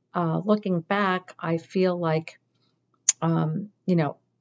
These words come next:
a piece of advice to give to everybody, which I did not know to do back then. I didn't realize this, uh, but to maybe, you know, keep a career journey journal, uh, to see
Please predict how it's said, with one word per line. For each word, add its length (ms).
a 60
piece 320
of 80
advice 520
to 120
give 240
to 200
everybody, 440
which 260
I 120
did 180
not 240
know 200
to 180
do 180
back 340
then. 300
I 100
didn't 300
realize 440
this, 340
uh, 260
but 180
to 140
maybe, 580
you 80
know, 360
keep 240
a 240
career 560
journey 420
journal, 420
uh, 280
to 200
see 540